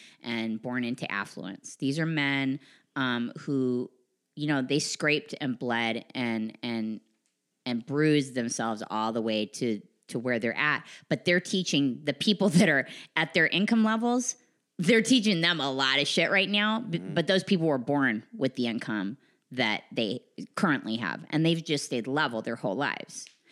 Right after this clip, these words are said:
Speaker 1: Whereas Andy and Gary, they're the teachers in those circles of affluence, not because they're affluent like those people they hang with,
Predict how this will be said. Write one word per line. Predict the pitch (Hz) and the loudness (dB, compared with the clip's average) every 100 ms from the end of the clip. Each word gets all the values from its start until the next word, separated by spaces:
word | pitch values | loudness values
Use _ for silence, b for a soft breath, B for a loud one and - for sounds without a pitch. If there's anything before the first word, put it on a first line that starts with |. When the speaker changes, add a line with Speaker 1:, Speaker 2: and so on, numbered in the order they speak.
| B B | B B
Speaker 1:
Whereas | 160 147 135 - | 0 2 0 -2
Andy | 180 220 208 147 131 127 - | 0 2 2 4 4 2 -2
and | 135 131 | -2 0
Gary, | 196 185 131 120 131 b b b b - | 2 4 2 0 -2 b b b b -8
they're | 143 170 165 | 0 4 4
the | 156 147 | 2 -2
teachers | 151 - 277 220 170 | -4 0 0 2 0
in | 143 | 2
those | 127 127 | 2 0
circles | - 123 127 113 117 - - | -4 -4 -4 -4 -6 -8 -6
of | 127 | -2
affluence, | 107 117 - 110 113 156 - _ _ - | -2 -2 -4 -4 -6 -8 -14 _ _ -2
not | 143 165 - | 0 0 -2
because | 151 156 127 123 | -4 -2 -2 -2
they're | 131 - | -4 -2
affluent | 143 - 120 110 | -4 -4 -6 -4
like | 120 | -6
those | 113 110 | -6 -6
people | - 127 110 | -6 -4 -4
they | 98 | -4
hang | 151 185 117 | -2 -2 -2
with, | 85 131 | -4 -8